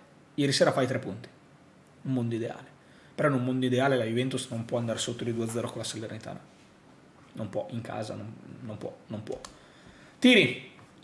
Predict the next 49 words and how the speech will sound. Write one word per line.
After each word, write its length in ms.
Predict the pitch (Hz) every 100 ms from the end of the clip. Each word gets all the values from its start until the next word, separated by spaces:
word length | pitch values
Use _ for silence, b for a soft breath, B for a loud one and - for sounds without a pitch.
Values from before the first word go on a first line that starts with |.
| - -
ventidue 500 | 147 160 180 202 220
tiri 180 | 208
per 160 | 202 180
noi, 300 | 185 214 220 -
sette 320 | - 170 170
in 100 | 139
porta, 420 | 170 - - 175
sedici 340 | - 175 170
occasioni 280 | 156 143 151
da 80 | 147
gol 220 | 156 170 175
e 60 |
come 180 | - 135
potete 320 | 131 135 135
vedere 480 | 131 135 143 143 139
ci 100 | -
sono 200 | - 131
dei 160 | 123 123
dati 320 | 135 131 -
discordanti 720 | 123 - - 123 120 123 120
tra 220 | - 117
Serie 260 | 113 - 117
A 40 | 117
e 20 |
SofaScore, 580 | 120 - - - 113 - B B B B
undici 360 | 190 190 185
tiri 160 | 151 151
per 160 | 160 180
loro, 220 | 190 143
cinque 260 | 160 156
in 80 | 156
porta, 320 | 147 156 139
otto 160 | 139 139
occasioni 300 | 131 127 123
da 80 | 117
gol, 200 | 110 107 B B B B
ben 260 | 143 151
centotré 680 | 143 208 214 190 190 165 -
passaggi 360 | - 147 160 147
sulla 180 | - 143
tre 160 | 143
quarti 300 | 127 139 120
per 100 | 123
i 40 | 127
bianconeri, 520 | 127 127 160 104 98
ottanta 500 | - 139 117 107 107
per 160 | 110 107
gli 80 | 104
ospiti. 400 | - - 107